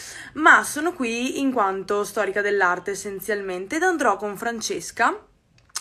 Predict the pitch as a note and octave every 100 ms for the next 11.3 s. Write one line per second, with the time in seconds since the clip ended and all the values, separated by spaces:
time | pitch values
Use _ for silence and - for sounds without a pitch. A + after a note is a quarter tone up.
0 | - C#4+ E4+ C4 G#3 G#3+ G#3+ A3 G3+ G3
1 | G3+ F#3 F3+ F#3 F3+ G3+ G3 F#3 F#3 F3
2 | G3+ G#3+ - - - E4+ A3 A3+ A3+ G#3+
3 | G#3+ G#3 F3 F3 - - - - - -
4 | C4 A3 G#3 B3 B3 B3 A3 A#3 A3+ C4+
5 | C4+ G4 F#4 A#3+ B3+ - G4 - - B3+
6 | A#3 A#3 A#3 C4+ C#4+ - C#4 B3 A#3+ A#3
7 | A#3+ A#3+ B3 B3 B3+ - - - A3 G#3+
8 | G3+ G3 F#3+ F3+ D#4+ D#4+ G#3 G3 G3 G#3
9 | A#3 - G3 G3 C4 C4+ - G3 G#3 A#3+
10 | G3+ F#3 F#3+ G#3 G3 - F#3 F#3+ E3+ -
11 | - - -